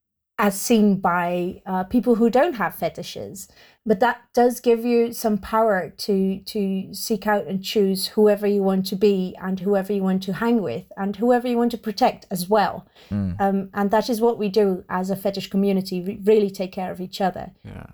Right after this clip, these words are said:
Speaker 1: We're sweet to each other. Uh, of course, there's always some bitching and bitches, always. But in general, you see someone and, you know, like, "Hey, that's,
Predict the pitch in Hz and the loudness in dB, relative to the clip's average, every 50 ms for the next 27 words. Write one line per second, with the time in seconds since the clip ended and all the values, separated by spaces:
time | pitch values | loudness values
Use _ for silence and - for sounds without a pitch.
0 | _ _ - 208 196 196 - - 247 240 220 - 226 214 208 196 196 - 208 185 | _ _ 2 2 2 2 0 0 2 2 2 4 2 2 2 2 0 -2 0 0
1 | 180 180 190 180 175 175 175 175 175 - - - 185 180 180 - - - 220 214 | 0 2 0 0 0 0 -2 -4 -6 -8 -10 -10 -8 -6 -6 -4 -2 -2 -2 -2
2 | - - 294 285 294 285 285 254 240 - 214 226 240 247 - 240 208 185 190 185 | -2 0 2 2 2 2 -2 -6 -2 2 2 4 4 2 0 -2 -2 0 0 -2
3 | 185 185 - - 196 180 170 170 165 - - - - - - 131 - - - 190 | -2 -4 -4 -4 -4 -4 -4 -6 -8 -10 -12 -12 -12 -12 -10 -10 -10 -4 0 0
4 | 190 175 165 - - 160 190 - _ _ _ _ _ - - - 220 - 226 202 | 2 2 0 -2 -6 -8 -12 -14 _ _ _ _ _ -2 2 2 2 2 2 -2
5 | 202 196 226 214 214 226 220 214 220 226 240 262 - - _ _ _ _ _ _ | 0 2 2 2 4 4 2 2 4 4 2 2 0 -4 _ _ _ _ _ _
6 | - 214 220 214 214 - 240 269 214 - 254 226 208 208 202 196 196 202 208 - | -4 -2 -2 0 0 0 0 0 0 0 0 0 2 2 2 0 0 0 -4 -6
7 | - - 202 190 196 196 196 202 202 214 202 196 190 190 196 196 190 185 190 190 | -8 -4 -2 0 0 0 0 0 2 2 2 4 4 2 2 2 2 2 0 -2
8 | - - 233 226 214 185 190 202 196 208 - - - - | 0 4 4 6 6 4 2 0 -2 -4 -4 -8 -14 -14